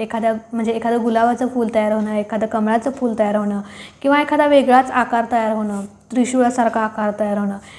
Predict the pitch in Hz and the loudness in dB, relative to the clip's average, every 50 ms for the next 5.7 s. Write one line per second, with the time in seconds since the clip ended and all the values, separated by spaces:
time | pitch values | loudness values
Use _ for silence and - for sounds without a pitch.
0 | - _ - - 302 330 320 320 277 - 285 - - 285 277 277 277 262 247 233 | -20 _ 0 4 4 4 4 4 0 0 0 -2 -2 -2 -2 0 0 -2 0 0
1 | 214 214 214 233 240 233 277 262 269 247 220 208 - 202 208 208 202 202 196 - | 0 0 0 0 0 0 0 -2 -2 -2 -4 -2 -2 -2 -2 -2 -2 -4 -6 -8
2 | - - - - - - - 254 285 277 294 320 320 285 254 254 254 269 262 262 | -14 -20 -20 -20 -18 -8 -2 2 4 6 6 6 6 6 4 4 4 2 0 0
3 | - 302 302 - 262 240 - 277 277 - 254 240 240 226 208 - 208 214 208 220 | -2 -2 -2 2 2 2 2 2 2 0 -2 0 0 -4 -4 -4 -4 -4 -4 -4
4 | 214 - - - - _ _ _ _ _ _ _ _ _ _ _ - 254 247 269 | -6 -10 -16 -20 -20 _ _ _ _ _ _ _ _ _ _ _ 2 4 6 6
5 | 311 - - - 302 330 349 330 311 277 - - 254 262 | 6 4 6 6 8 8 8 6 4 -2 0 2 0 2